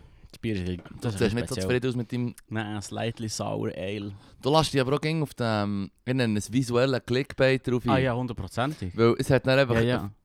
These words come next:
Speaker 2: crazy Schrift und es heisst,
Speaker 1: Ja.
Speaker 2: die und die Früchte und Sachen sind drin und dann heisst irgendwie
Speaker 1: Ja.
Speaker 2: noch Caramel, äh, Fudge oder ich weiss doch auch nicht.
Speaker 1: Family owned, operated <laughs> and argued over.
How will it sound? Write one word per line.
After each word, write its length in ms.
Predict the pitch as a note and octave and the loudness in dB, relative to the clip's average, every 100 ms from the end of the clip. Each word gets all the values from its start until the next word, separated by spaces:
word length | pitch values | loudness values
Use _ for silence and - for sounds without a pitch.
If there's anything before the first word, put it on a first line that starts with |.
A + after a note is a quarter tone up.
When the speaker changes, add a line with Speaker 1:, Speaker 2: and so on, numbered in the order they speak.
| - | -8
Speaker 2:
crazy 420 | - C#3 D3+ C#3+ | 2 4 4 2
Schrift 540 | B2+ C#3 D#3 - - - | 0 2 2 0 -6 -2
und 160 | A#2 | 0
es 100 | A#2 | 2
heisst, 180 | B2 D#3+ | 2 2
Speaker 1:
Ja. 40 | |
Speaker 2:
die 140 | D3 C#3 | 2 2
und 120 | B2 | 2
die 100 | C3+ | 0
Früchte 500 | - B2 C#3+ - - | 0 2 2 2 -2
und 120 | A#2 | -2
Sachen 380 | - A#2 B2 C#3+ | 2 2 2 -2
sind 180 | C3 A#2+ | -2 2
drin 220 | C3 C3+ | 2 2
und 80 | A2+ | 0
dann 120 | A#2 | 2
heisst 180 | A2+ - | 2 0
irgendwie 220 | A#2+ A#2+ | -2 2
Speaker 1:
Ja. 180 | B2+ C3 | 2 0
Speaker 2:
noch 60 | - - - | -4 -20 -10
Caramel, 960 | - C3+ C#3+ C#3 C3+ C3+ C3+ C3+ A2+ D#2 G1+ - - | 2 6 6 6 6 6 4 2 0 -6 -8 -10 -12
äh, 60 | A2 | -14
Fudge 600 | - D3 C3+ B2 - C3 | 0 6 6 4 0 2
oder 140 | A2 A2+ | 2 2
ich 80 | |
weiss 160 | A2 A2 | -2 -2
doch 160 | B2 A#2 | -4 -4
auch 80 | |
nicht. 200 | B2 B2 | -4 -2
Speaker 1:
Family 420 | B2+ C3+ D3 C3+ - | 0 0 0 -2 -4
owned, 400 | B2+ C3 B2+ - - | -4 -4 -4 -6 -2
operated 920 | B2+ C3 B2+ A2+ A2+ A2+ A2+ - - _ _ _ | 0 0 -2 -2 -4 -6 -12 -14 -20 _ _ _
<laughs> 300 | D#4 - - - | -6 -6 -6 -2
and 260 | A2+ A2+ - | -2 -2 -8
argued 520 | - B2+ - A#2+ G2+ - | -8 -6 -6 -10 -12 -8
over. 400 | A2 A2 - | -6 -6 -8